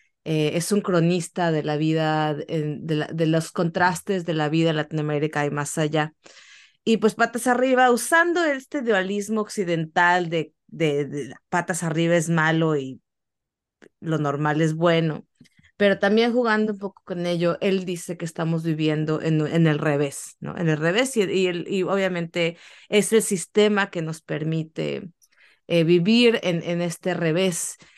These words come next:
Entonces, bueno, pues nada, voy a leer dos, este, dos ejemplitos, eh, de lo que él le llama vivir en el revés. Uno es, eh,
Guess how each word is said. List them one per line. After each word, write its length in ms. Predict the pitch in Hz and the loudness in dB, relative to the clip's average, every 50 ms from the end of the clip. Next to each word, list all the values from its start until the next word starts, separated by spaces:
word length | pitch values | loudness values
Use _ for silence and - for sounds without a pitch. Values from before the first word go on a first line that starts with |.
| - _ _ | -20 _ _
Entonces, 260 | _ - 247 247 247 | _ 4 4 4 6
bueno, 240 | 240 254 240 233 226 | 6 4 2 2 0
pues 120 | 226 247 | 0 0
nada, 280 | 262 294 330 349 339 330 | 4 4 6 6 4 4
voy 160 | 294 311 311 | 4 4 4
a 200 | 311 311 311 311 285 | 6 6 4 4 4
leer 480 | 262 233 233 233 240 240 233 226 202 | 4 4 4 6 4 4 2 0 -2
dos, 380 | 196 208 202 214 202 - - - | -2 -2 -2 -2 -4 -6 -8 -10
este, 600 | 170 165 - - _ _ 156 151 147 147 143 143 | -10 -10 -10 -14 _ _ -2 0 0 0 -2 -2
dos 280 | 160 185 190 190 - | 0 0 0 0 0
ejemplitos, 1000 | 208 196 - - 180 156 156 - 180 180 175 170 - 156 147 156 - - - - - | -2 -2 0 0 -2 -2 0 0 2 2 2 2 0 -2 -2 -2 -4 -8 -12 -10 -4
eh, 240 | - 156 151 147 143 | 0 0 0 0 0
de 440 | 139 - - 160 - 151 151 151 147 151 | -4 -8 -10 -4 -2 0 0 0 0 0
lo 180 | 165 160 160 | 0 0 0
que 180 | - 175 175 175 | 0 0 2 2
él 120 | 175 180 | 2 2
le 140 | 175 175 170 | 0 0 0
llama 300 | 170 165 156 160 160 160 | 0 -2 -2 0 -2 0
vivir 500 | 156 156 151 151 175 185 190 190 175 - | 0 0 0 0 2 2 2 0 0 -2
en 160 | - 156 151 147 | -6 -6 -6 -4
el 120 | 143 143 | -6 -6
revés. 420 | - 143 139 127 123 - - - - | -6 -6 -8 -6 -8 -10 -12 -12 -6
Uno 320 | 170 185 196 190 175 165 156 | -2 0 2 2 2 0 -2
es, 300 | 156 - 165 - - - _ _ _ _ _ _ _ - - - - _ _ - | -2 -6 -10 -12 -16 -18 _ _ _ _ _ _ _ -20 -20 -20 -20 _ _ -2
eh, 500 | - 165 160 160 160 160 160 160 147 | 2 2 4 6 4 4 4 2 0